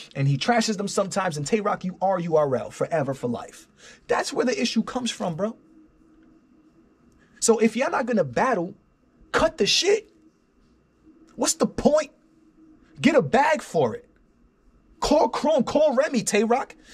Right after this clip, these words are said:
Eazy, call U R L, whatever the hell y'all gotta do. Get this done.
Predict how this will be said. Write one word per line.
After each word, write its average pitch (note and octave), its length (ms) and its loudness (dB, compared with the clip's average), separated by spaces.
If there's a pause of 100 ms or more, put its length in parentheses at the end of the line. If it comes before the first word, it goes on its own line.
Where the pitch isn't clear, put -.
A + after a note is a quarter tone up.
Eazy, B3 400 2 (200)
call D#4 220 2
U D4 140 0
R C#4 220 0
L, C#4+ 140 2
whatever D4+ 260 0
the D4 80 -4
hell C4+ 140 -2
y'all C4+ 160 -4
gotta C4 200 -2
do. B3+ 320 -2 (840)
Get D4+ 220 0
this C#4 200 0
done. B3 480 0